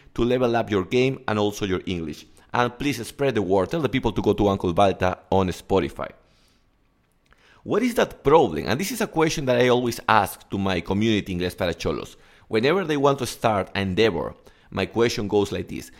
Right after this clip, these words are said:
What is that problem that you see in society that you believe that maybe you have a solution, that maybe you have an answer for that? It's important to remember that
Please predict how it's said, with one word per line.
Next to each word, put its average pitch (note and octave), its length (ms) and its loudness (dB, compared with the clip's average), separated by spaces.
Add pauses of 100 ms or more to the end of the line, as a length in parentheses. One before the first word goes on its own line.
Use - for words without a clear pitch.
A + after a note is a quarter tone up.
(180)
What C#3 200 2
is G#3 120 -2
that A3 280 -2
problem D#3 400 2
that A2+ 100 0
you G#2+ 160 -4
see A2 420 -6
in F#2+ 60 -10
society G#2 760 -2 (140)
that G#2 320 -2
you F3+ 100 -4
believe F#3 380 -2
that C#3 160 -8
maybe D#3+ 460 -2
you D#3+ 160 -2
have D3 220 -6
a C#3+ 40 -8
solution, - 580 -4 (440)
that A2+ 120 0
maybe B2 340 -2
you E3 120 -2
have B2+ 180 -6
an B2 120 -4
answer A#2+ 340 -2
for E2 200 -8
that? E2 360 -6 (480)
It's A#2+ 160 -8
important F3 640 -4
to D3+ 60 -4
remember A2 600 -4
that - 460 -4